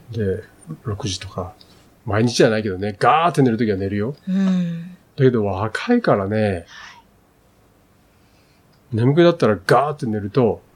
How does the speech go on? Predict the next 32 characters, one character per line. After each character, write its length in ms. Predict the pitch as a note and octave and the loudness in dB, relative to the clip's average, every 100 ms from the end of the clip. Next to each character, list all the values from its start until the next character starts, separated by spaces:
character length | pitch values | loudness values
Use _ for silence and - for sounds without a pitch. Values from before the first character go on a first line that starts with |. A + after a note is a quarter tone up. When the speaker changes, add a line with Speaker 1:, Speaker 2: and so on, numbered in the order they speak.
| _ _ _ - | _ _ _ -6
Speaker 2:
も 140 | A2+ | -4
う 40 | G#2 | -2
す 160 | - | 2
ぐ 80 | F3 | 2
復 160 | - - | 2 0
活 220 | D3+ D3 | -2 0
す 100 | E3+ | 2
る 80 | D#3+ | 2
わ 80 | |
け 120 | C#3 G#2 | 2 -2
よ。 80 | F2+ _ F#3 | -6 _ -2
Speaker 1:
う 20 | |
ー 40 | |
ん。 1000 | F#3 F#3 F#3 F#3 F#3 F#3 F3+ F3+ F3+ F3 | 0 2 2 2 2 2 2 0 0 -4
Speaker 2:
そ 320 | E3+ - G#2+ | -6 -4 2
れ 120 | C3+ E3 | 4 4
が 140 | D#3+ | 4
ね、 300 | D#3 B2+ F#2 - _ _ _ _ _ _ _ _ _ _ _ _ _ _ _ _ _ _ - | 4 4 2 -6 _ _ _ _ _ _ _ _ _ _ _ _ _ _ _ _ _ _ -6
六 340 | A2+ G2+ G2+ | -2 -2 -2
十、 420 | B2 B2+ A#2+ A#2 A#2 | 2 4 4 4 0
僕 160 | A2 G2+ | 0 4
四 140 | G#2+ | 4
だ 100 | G#2+ | 4
か 100 | G2 | 2
ら、 80 | F#2+ | -4
Speaker 1:
は 140 | F2+ - | -4 -10
い。 0 | - - _ _ _ _ - - - - - | -20 -20 _ _ _ _ -20 -20 -20 -20 -8
Speaker 2:
無 240 | A2 G2 A#2 | -2 4 4
理 100 | F#2+ | 2
ね。 220 | F2+ - _ - - - | -2 -10 _ -20 -20 -18
Speaker 1:
は 200 | - F#3+ F#3 F#3 - G3 G3+ | -6 -2 -2 -4 -4 -2 -2
あ。 20 | - | -4